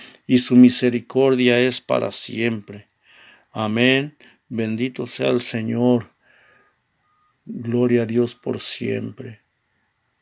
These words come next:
Gracias te damos, Padre eterno. Sabemos que aquí era cuando el apóstol Pablo, eh, presentó al único Dios verdadero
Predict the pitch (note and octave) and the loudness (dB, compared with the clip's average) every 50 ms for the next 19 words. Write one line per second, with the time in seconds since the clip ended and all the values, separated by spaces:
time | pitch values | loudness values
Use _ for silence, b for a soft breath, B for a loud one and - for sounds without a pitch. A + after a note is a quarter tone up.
0 | _ - A#2+ A#2 A#2 A#2 A#2 A2 - - - A#2+ A2+ A2 - - - A#2+ A2 A2 | _ -8 -6 -2 0 0 0 -2 -4 -8 -10 -10 -10 -10 -12 -10 -8 -6 -4 -4
1 | A2 A2 A2 A2 A2 - - - A#2 A2+ A2+ A#2 A2+ A2+ - _ - A#2 A#2 A2+ | -4 -4 -6 -8 -10 -12 -12 -6 -4 -4 -2 -2 -4 -8 -10 _ -6 -6 -6 -6
2 | G#2+ G#2 G#2 G#2 - - A#2 A2 G#2+ A2+ A2+ A#2 B2+ B2+ - - C3 B2 A#2+ B2 | -6 -8 -10 -12 -10 -6 -6 -4 -4 -4 -6 -6 -8 -10 -6 -4 -4 -4 -4 -4
3 | - B2 A#2+ B2 B2+ - - A#2 A#2 A2+ A2+ A2+ - - A2+ - - A#2+ G#2+ - | -4 -4 -2 -2 -2 -2 -4 -8 -6 -4 -6 -6 -6 -10 -12 -10 -10 -12 -10 -8
4 | - C3 B2+ C#3+ C#3+ C#3+ D3+ C#3+ C3+ B B B B B B B B B B B | -4 0 2 2 2 2 -2 -4 -4 B B B B B B B B B B B
5 | - B2+ B2 B2+ B2 B2 A#2 G#2+ - b b b b b b b - - C#3 C#3 | 2 4 8 8 8 8 6 4 -4 b b b b b b b -6 -2 -2 -2
6 | - - B2 A#2+ B2 B2 - C3+ C3 C3 C3 B2+ B2+ C3+ C3+ C#3 C3 B2+ - B2 | 0 0 0 0 0 -2 0 0 2 4 4 4 4 4 4 4 2 0 0 -2
7 | A#2+ A2 A2+ B2 B2+ C3+ C#3+ B2 A#2 B2 B2 A#2 A2 A#2+ A#2+ A2 A2 B2+ C3+ D3+ | -2 0 2 4 4 6 4 2 2 0 0 0 2 -2 -4 0 2 2 2 4
8 | D#3+ E3 D3+ B2+ - - | 2 2 0 -2 -4 -6